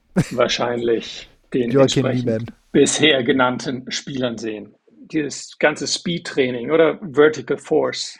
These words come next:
Speaker 2: sicherlich um Länge zu gewinnen, extrem wichtig.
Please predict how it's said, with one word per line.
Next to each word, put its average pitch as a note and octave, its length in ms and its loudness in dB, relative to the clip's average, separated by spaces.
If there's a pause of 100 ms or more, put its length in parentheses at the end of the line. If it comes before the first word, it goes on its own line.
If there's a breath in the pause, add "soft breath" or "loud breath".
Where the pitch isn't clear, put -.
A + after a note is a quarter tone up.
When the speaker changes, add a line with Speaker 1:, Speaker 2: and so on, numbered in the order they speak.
(180)
Speaker 2:
sicherlich D3 720 2
um C#3 600 -4
Länge D#3 440 -2
zu D3 220 -8
gewinnen, C#3 560 -4
extrem B2 640 -8
wichtig. G#3 480 -6